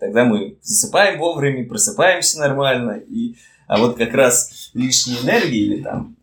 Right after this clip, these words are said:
это, мне кажется, плохо. Но это мои рассуждения, это не какие-то там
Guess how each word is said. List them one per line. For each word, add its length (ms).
это, 400
мне 180
кажется, 420
плохо. 280
Но 100
это 380
мои 320
рассуждения, 580
это 120
не 60
какие-то 360
там 260